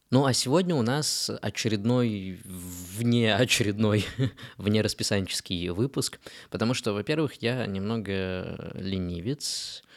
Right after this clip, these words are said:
блиц-блиц, скорость без границ, и не могу собраться с силами, чтобы сделать всё в лучшем виде.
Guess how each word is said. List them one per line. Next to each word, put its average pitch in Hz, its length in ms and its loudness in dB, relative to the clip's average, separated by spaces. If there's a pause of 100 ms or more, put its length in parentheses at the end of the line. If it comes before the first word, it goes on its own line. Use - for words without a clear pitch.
(160)
блиц-блиц, 104 680 0 (120)
скорость 98 360 0
без 98 160 0
границ, 104 640 -2
и 110 160 -4
не 113 140 2
могу 127 160 2
собраться 117 480 -2
с - 40 -2
силами, 147 380 0
чтобы 101 680 -2
сделать 101 380 2
всё 101 300 0
в 95 80 -6
лучшем 101 340 -2
виде. 131 340 2